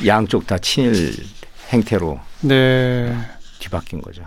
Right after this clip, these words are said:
Speaker 2: 해방 때까지 계속 그냥 그렇게?
Speaker 1: 그렇죠. 이제
Speaker 2: 음.
Speaker 1: 점점 더 심화되고 그랬죠.
Speaker 2: 네. 그 다음 미군정기를 또 별도로 다루셨는데,
Speaker 1: 예, 예.
Speaker 2: 요때는 어땠어요?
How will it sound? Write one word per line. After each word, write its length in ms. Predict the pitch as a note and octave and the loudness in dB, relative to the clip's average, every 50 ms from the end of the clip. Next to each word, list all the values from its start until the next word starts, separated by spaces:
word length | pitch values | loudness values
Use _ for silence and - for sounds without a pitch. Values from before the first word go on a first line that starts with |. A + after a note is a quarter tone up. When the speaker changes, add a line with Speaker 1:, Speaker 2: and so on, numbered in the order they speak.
| - - | -4 0
Speaker 2:
해방 260 | G3 F#3+ F#3 G#3 G3 F#3+ | 2 4 6 6 4 4
때까지 420 | A#3+ G#3 - - F#3 F3+ E3+ E3+ | 4 4 4 6 6 4 4 2
계속 440 | - - C#3+ D#3 E3 F3 D3 G3 G3 | 2 4 6 6 8 8 6 4 2
그냥 260 | - E3+ E3+ D#3+ C#3+ | 4 4 6 6 4
그렇게? 360 | D#3+ D3+ C#3+ - - D#3+ C#3+ - | 4 0 -2 -2 -4 -6 -6 -4
Speaker 1:
그렇죠. 540 | - - A2 G2+ - - - - G#2+ F#2 - - | 0 0 0 0 0 -2 -2 -2 -2 -2 -2 0
이제 80 | D#3+ | 2
Speaker 2:
음. 120 | D3+ D3+ D3 | 2 4 4
Speaker 1:
점점 360 | C#3+ C#3+ - G#2+ A#2 A2+ C3 | 4 4 4 4 4 4 4
더 80 | - | 2
심화되고 920 | - - - - E3+ D#3+ D#3 D3 A2+ G#2+ G2 E2+ D#2 D2 C2+ - - A2 G#2 | 2 2 4 4 4 4 4 4 4 2 2 2 0 -2 -4 -4 -6 -6 -6
그랬죠. 380 | D#2+ - - - - - - - - | -6 -8 -10 -12 -12 -14 -12 -8 -4
Speaker 2:
네. 680 | C3+ B2+ B2+ B2 A#2+ A#2+ A#2+ A#2 A#2 A2+ A2+ A2 A2 A2 A2 G#2+ - - - - - - - - - - - - - - | -2 0 0 0 0 0 -2 -2 -4 -4 -6 -6 -6 -6 -6 -6 -6 -8 -8 -10 -10 -10 -10 -8 -8 -8 -8 -10 -4 2
그 160 | - A#3 A#3 | 4 4 4
다음 440 | - C3 D3+ F3+ G#3+ A#3+ B3 A3+ F3+ - - | 4 6 6 8 8 8 8 6 6 2 -2
미군정기를 1300 | E3+ E3 D#3 F#3 A3+ C4 C#4+ - - F3 F3+ F3+ F3+ F#3 F3+ A3 B3+ C#4+ D4 C4 B3+ C4+ B3+ A#3+ - - | -2 2 6 8 10 10 10 8 6 6 8 8 8 10 10 8 10 10 8 8 8 8 8 6 6 6
또 180 | - A3+ G#3+ F3 | 6 6 6 6
별도로 420 | - E3 E3+ G3+ - G3+ F#3+ F#3 | 6 2 2 4 6 6 6 6
다루셨는데, 1200 | D3 D3 D3+ D3 D3 - D#3+ D3 C#3 C3 B2 A#2+ A2+ B2 A#2+ A2+ A2+ B2+ D3 C#3+ B2+ A2+ A2 - - - C#3+ | 6 4 2 2 4 4 4 2 4 2 2 0 0 -2 -2 0 0 0 2 2 0 0 -2 -6 -4 2 6
Speaker 1:
예, 40 | D3 | 8
예. 300 | D3 B2+ A2+ G2 F2+ E3+ | 8 8 8 6 6 6
Speaker 2:
요때는 440 | E3+ E3+ - - G#3+ A#3 D4 F4 | 6 6 6 6 6 8 10 10
어땠어요? 680 | D#4 F3+ D#3+ - A3+ A3 G3+ - - C4 G3 F3+ A3+ D4 | 8 8 6 6 6 4 6 6 8 8 8 8 8 6